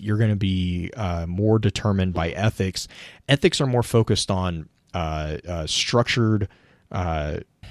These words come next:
uh, structured professionism, uh, professional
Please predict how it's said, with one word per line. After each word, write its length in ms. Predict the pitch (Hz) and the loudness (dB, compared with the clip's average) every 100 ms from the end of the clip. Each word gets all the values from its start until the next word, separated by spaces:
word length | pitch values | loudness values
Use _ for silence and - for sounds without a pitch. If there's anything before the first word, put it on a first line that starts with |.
| - - - - | -12 -12 -12 -10
uh, 200 | 95 78 | -6 -4
structured 920 | - - 123 - 117 104 95 92 - _ _ _ | -2 2 2 2 2 2 0 -4 -12 _ _ _
professionism, 1000 | - 104 - 107 - 101 95 95 95 98 87 | -6 -4 0 0 0 -2 -2 -4 -4 -6 -4
uh, 180 | 92 80 | -6 -4
professional 800 | 117 117 110 117 107 101 104 | -2 0 2 0 0 -2 -4